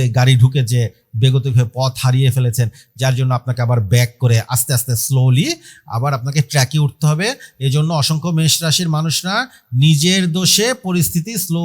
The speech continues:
হয়ে যাওয়ার জন্য লো এনার্জিতে পড়ে যাবেন, আপনার ভিতরে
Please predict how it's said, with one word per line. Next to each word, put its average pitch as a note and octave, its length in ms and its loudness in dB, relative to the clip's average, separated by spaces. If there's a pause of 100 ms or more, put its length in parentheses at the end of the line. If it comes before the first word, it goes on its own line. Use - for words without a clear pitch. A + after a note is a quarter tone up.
(100)
হয়ে F#3 200 0
যাওয়ার F3+ 380 -2
জন্য F#3+ 260 -6 (420)
লো E3 180 2 (200)
এনার্জিতে G3+ 440 -2
পড়ে G3 220 -6
যাবেন, A3 260 -6
আপনার F#3 280 -4
ভিতরে F3 320 -2